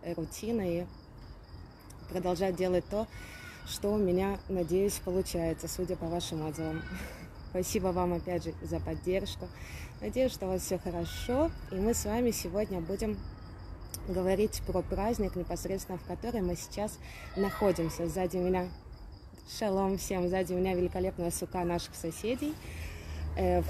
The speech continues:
Хабаде не принято украшать суку, поэтому наша сука не такая красивая. Мне захотелось, чтобы вы увидели именно что-то вот такое вот милое, разукрашенное детскими рисунками. Потому что мы с вами сегодня будем говорить о том, что сука —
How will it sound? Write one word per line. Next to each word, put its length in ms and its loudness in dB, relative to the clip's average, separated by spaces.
Хабаде 480 6
не 220 10
принято 540 4
украшать 480 2
суку, 440 2
поэтому 320 2
наша 280 2
сука 300 2
не 140 4
такая 320 0
красивая. 560 2
Мне 200 6
захотелось, 500 0
чтобы 280 -2
вы 160 2
увидели 460 2
именно 260 2
что-то 300 -6
вот 120 -4
такое 240 -4
вот 220 2
милое, 500 0
разукрашенное 640 0
детскими 420 0
рисунками. 580 -2
Потому 320 2
что 160 -4
мы 140 0
с 80 -4
вами 220 2
сегодня 420 2
будем 260 2
говорить 380 4
о 80 0
том, 160 0
что 160 -4
сука — 300 -2